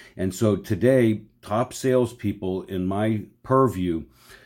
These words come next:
look at one thing that's very important as a foundational tool. There's obviously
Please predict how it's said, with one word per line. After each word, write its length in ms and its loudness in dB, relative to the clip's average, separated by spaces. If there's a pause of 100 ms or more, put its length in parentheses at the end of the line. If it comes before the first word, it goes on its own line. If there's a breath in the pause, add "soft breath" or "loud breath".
(160 loud breath)
look 240 -2
at 160 2
one 400 2
thing 420 -2
that's 200 -2
very 280 0
important 420 -2
as 140 -4
a 60 -10
foundational 840 2
tool. 460 -2
There's 160 -8
obviously 720 0